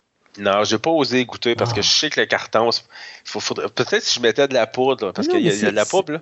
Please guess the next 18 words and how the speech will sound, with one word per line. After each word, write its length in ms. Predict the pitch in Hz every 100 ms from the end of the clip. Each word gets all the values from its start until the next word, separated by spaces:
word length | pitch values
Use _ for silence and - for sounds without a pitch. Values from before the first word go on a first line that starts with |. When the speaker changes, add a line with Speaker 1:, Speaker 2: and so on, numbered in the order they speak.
| -
Speaker 2:
c'est 400 | - - - 196
ton 160 | 240
travail, 640 | 240 - 247 233 240 311 302
Jeff, 320 | 131 156 208
de 180 | 175 131
tester 440 | - 151 - -
ça. 260 | 139 - 196
Faut 240 | - -
que 60 | 196
tu 120 | - -
t'assures 500 | 214 196 - 269 330
de 100 | 185
la 160 | 160
qualité 480 | - 196 160 156 226
du 160 | 175 147
produit 600 | - 135 127 147 262 277
quand 220 | 180 143
même. 400 | 139 165 165 117